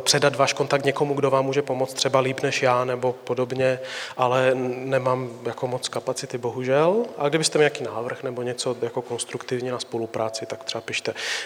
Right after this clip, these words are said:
M R macak tečka wordpress com jsou moje stránky a, eh, tam jsou prezentace a na YouTube, když dáte biblická lupa pornografie, tak je tam asi půlhodinový takový jako video, rozhovor ze Slezské nějaké křesťanské televize,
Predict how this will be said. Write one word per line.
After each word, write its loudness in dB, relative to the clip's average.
M 4
R 8
macak 4
tečka 2
wordpress 0
com -2
jsou 0
moje 2
stránky -2
a, 4
eh, 0
tam 2
jsou 2
prezentace 4
a 6
na 4
YouTube, 4
když 2
dáte 6
biblická 4
lupa 4
pornografie, 0
tak 0
je 0
tam 2
asi 0
půlhodinový 2
takový -2
jako 2
video, 6
rozhovor 0
ze 4
Slezské 0
nějaké 0
křesťanské 0
televize, 2